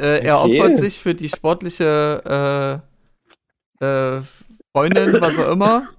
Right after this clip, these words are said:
Speaker 1: die dann ja, äh, sein Love Interest ist, äh, und um, um, damit sie dann halt überlebt, aber so ist es ja auch nicht gekommen.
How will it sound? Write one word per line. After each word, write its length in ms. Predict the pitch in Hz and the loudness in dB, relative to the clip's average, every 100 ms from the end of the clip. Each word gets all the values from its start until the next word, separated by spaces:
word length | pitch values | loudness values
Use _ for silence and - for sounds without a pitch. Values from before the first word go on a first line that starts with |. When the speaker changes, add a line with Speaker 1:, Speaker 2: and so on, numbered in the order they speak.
| - | -12
Speaker 1:
die 100 | 151 | -6
dann 180 | 147 147 | -4 -2
ja, 300 | 147 147 143 | 0 0 0
äh, 420 | - 143 139 139 | -2 -6 -6 -6
sein 260 | 135 139 135 | -6 -6 -4
Love 220 | 139 180 - | -2 0 -2
Interest 360 | 190 196 190 | -4 -6 -6
ist, 320 | - 214 - - - _ - - _ _ - | -6 -8 -10 -20 -20 _ -20 -20 _ _ -4
äh, 520 | 151 156 156 156 156 - - | 0 2 2 2 0 -2 -2
und 280 | 160 156 - _ | -2 -2 -10 _
um, 220 | 151 156 | -6 -4
um, 280 | 156 165 156 - | -4 -6 -8 -4
damit 300 | 147 147 143 | -4 -4 -8
sie 120 | 175 | -6
dann 200 | 185 185 | -2 0
halt 260 | 185 185 - | 0 -2 -6
überlebt, 640 | 180 175 175 214 - - - | -2 0 2 0 -6 -20 -10
aber 340 | 139 143 139 | -6 -4 -4
so 120 | 143 | -6
ist 140 | 151 151 | -8 -6
es 60 | |
ja 80 | 143 | -2
auch 100 | 139 | -2
nicht 200 | 185 190 | -2 -6
gekommen. 360 | 180 - 170 | -12 -8 -8